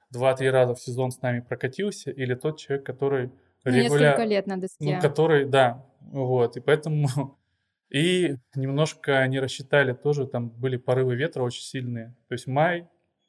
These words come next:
Speaker 1: вода ледяная, очень быстрое течение, это половодье, то есть течение тебя в одну сторону давит,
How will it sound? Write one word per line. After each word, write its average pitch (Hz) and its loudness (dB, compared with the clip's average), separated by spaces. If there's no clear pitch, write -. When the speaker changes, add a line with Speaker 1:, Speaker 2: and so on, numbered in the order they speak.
Speaker 1:
вода 123 4
ледяная, 127 0
очень 139 2
быстрое 127 -6
течение, 160 -6
это 131 -6
половодье, 135 -2
то - -4
есть 127 -4
течение 135 -2
тебя 127 0
в 120 2
одну 127 0
сторону 151 2
давит, 127 0